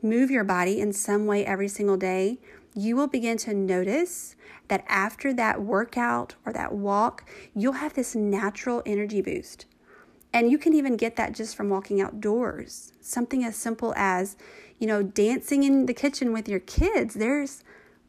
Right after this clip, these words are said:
really no right or wrong way to do this. Just move your body. It, the key is just to get moving. Get the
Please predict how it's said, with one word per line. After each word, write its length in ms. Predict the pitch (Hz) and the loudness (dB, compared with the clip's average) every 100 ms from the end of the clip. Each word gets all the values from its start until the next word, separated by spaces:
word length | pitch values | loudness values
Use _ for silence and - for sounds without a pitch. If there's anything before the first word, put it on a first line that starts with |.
| _ - | _ -6
really 400 | 214 269 330 320 | 0 4 6 6
no 260 | 233 220 | 6 4
right 540 | 202 196 196 208 277 - | 2 2 2 2 -2 -6
or 180 | - 202 | -4 -2
wrong 360 | 196 190 214 233 | 2 4 4 2
way 260 | 214 202 | 0 -2
to 80 | 220 | -4
do 200 | 208 180 | -2 -2
this. 460 | 196 269 349 - - _ _ _ _ _ - 214 | 0 0 -2 -6 -16 _ _ _ _ _ -12 -8
Just 340 | 196 262 - | 0 0 2
move 200 | 233 226 | -2 -2
your 120 | 226 | -2
body. 440 | 208 196 190 - - _ - - _ | -4 -4 -6 -8 -14 _ -20 -20 _
It, 180 | 220 - | -2 0
the 140 | 220 | -4
key 300 | 220 247 247 | -2 0 2
is 200 | 233 226 | 2 -2
just 180 | 226 - | -10 -10
to 60 | |
get 200 | - 208 | -2 0
moving. 440 | 208 202 190 - - - - - - 214 | 2 0 0 -8 -12 -18 -20 -20 -14 -2
Get 400 | 214 220 233 - - | 4 4 4 -2 -10
the 460 | 208 208 202 196 | -4 -2 0 0